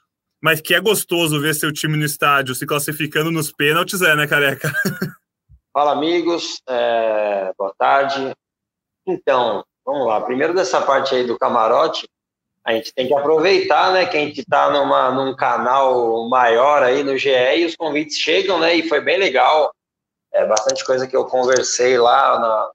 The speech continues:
Speaker 2: quem me convidou foi o Corinthians mesmo, né, o Colagrossi, e muitas das coisas que eu ouvi ali dele, depois o Duílio falou na entrevista,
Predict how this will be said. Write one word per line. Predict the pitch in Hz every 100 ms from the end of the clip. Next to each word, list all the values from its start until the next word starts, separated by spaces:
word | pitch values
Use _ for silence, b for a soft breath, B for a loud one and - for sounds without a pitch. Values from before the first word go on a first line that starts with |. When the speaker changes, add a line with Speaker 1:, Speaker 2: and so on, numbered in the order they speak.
| _
Speaker 2:
quem | 120 117
me |
convidou | - 117 113 117 120
foi | - 117 113
o | 107 107
Corinthians | 113 117 175 135 110
mesmo, | 113 160 147
né, | 127 127
o | 120 101
Colagrossi, | 104 104 95 101 135 - - _ _ _ _ _ _ _ _ -
e |
muitas | 110 120 127 127
das | 123 123
coisas | 123 120
que | - 120
eu | 117
ouvi | 110 107 120
ali | 117 117
dele, | 104 107 123
depois | 123 123 117 113
o |
Duílio | 104 107 113
falou | - 110 98 117 135 123 113 104 98 98
na | 107
entrevista, | 113 104 95 123 135 - 123 107 90